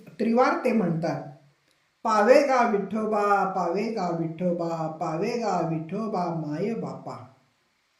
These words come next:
कारण केशीराज हाच त्यांचा माता आणि पिता आहे,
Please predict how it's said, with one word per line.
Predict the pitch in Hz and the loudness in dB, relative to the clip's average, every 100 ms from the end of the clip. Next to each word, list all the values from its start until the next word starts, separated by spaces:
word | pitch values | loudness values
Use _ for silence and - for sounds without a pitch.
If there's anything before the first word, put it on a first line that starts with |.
| - _ _ - | -20 _ _ -8
कारण | 160 151 | -4 -4
केशीराज | 151 170 165 220 220 196 160 147 - - _ _ _ - | -2 0 0 2 2 2 2 -2 -8 -16 _ _ _ -2
हाच | 240 277 - | 2 2 0
त्यांचा | 247 196 214 190 | 0 0 0 0
माता | 180 175 170 208 | 0 -2 -4 -2
आणि | 208 190 175 | 0 2 0
पिता | - 156 - 165 | -2 -4 -2 -4
आहे, | 151 151 139 | -2 -4 -6